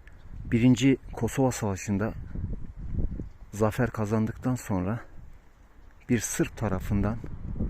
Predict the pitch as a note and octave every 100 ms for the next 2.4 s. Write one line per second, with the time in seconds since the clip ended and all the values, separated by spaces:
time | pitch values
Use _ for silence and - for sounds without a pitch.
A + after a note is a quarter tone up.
0 | - - - - - - - - - -
1 | - - - - - - A2 A#2+ G2 F2
2 | F2+ F2+ -